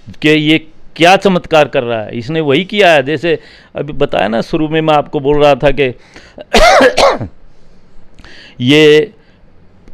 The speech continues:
एक तो food guarantee bill ले आए, ऊपर से बैंकों को लुटा के गए, आम public में हवा फैला दिया। मोदी में पूंजीपतियों की party है, इसने जो बैंकों वालों को भगा दिया, जबकि भगाया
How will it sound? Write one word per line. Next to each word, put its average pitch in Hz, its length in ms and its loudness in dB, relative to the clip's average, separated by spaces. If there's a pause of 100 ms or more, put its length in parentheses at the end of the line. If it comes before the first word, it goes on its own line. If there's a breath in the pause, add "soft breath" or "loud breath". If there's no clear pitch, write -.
(160)
एक 143 180 -2
तो 165 100 2
food 165 260 0
guarantee 147 440 2
bill 143 140 -2
ले 139 160 2
आए, 131 280 0 (260 soft breath)
ऊपर 151 280 0
से 156 240 4 (180)
बैंकों 156 380 0
को 151 80 -2
लुटा 147 320 2
के 156 160 0
गए, 135 300 -2 (460 soft breath)
आम 175 200 2
public 156 380 -2
में 160 140 -2
हवा 147 220 2
फैला 151 280 2
दिया। 151 280 -2
मोदी 147 400 -6 (100)
में 139 300 -8
पूंजीपतियों 143 680 -2
की 123 40 -16
party 139 360 -8
है, 147 160 0
इसने 139 220 -6 (520 soft breath)
जो 120 100 -8
बैंकों 147 340 -2
वालों 147 240 0
को 139 100 -2
भगा 143 360 2
दिया, 135 320 -2 (420 soft breath)
जबकि 143 360 0
भगाया 151 720 0